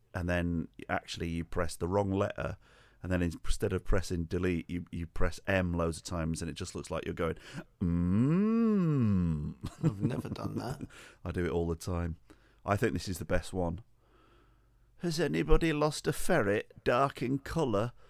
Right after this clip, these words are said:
Speaker 1: I saw it in Mill End, but I couldn't catch it." <laughs> I wanna see that.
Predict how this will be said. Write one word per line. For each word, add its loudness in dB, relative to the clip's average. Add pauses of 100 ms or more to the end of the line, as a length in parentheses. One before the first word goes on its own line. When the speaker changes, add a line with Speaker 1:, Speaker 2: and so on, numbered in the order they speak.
(280)
Speaker 1:
I -8
saw 4
it 0
in 4
Mill 6
End, 2
but 0
I -2
couldn't 0
catch 0
it." -4 (1600)
<laughs> 2
I 4 (680)
wanna 6
see 4
that. 6